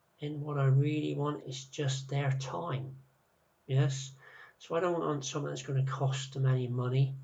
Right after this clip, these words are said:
yes, or, you know, cost them to lose sleepless nights overthinking what to buy me. I wanna spend time with them. I wanna,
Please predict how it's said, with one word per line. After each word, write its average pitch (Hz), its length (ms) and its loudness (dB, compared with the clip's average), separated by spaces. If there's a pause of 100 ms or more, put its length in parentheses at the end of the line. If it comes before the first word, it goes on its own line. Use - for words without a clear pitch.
(420)
yes, 147 400 -4
or, 135 280 0 (460)
you 131 140 2
know, 131 200 2 (260)
cost 135 240 -2
them 131 160 4
to 127 60 2
lose 127 240 2
sleepless 135 640 -2
nights 135 380 6
overthinking 135 600 2
what 131 260 2
to 135 100 -4
buy 131 220 4
me. 139 260 6 (640)
I 139 80 0
wanna 139 200 4
spend 135 420 4
time 139 320 2
with 135 120 2
them. 147 200 0
I 135 120 4
wanna, 135 320 8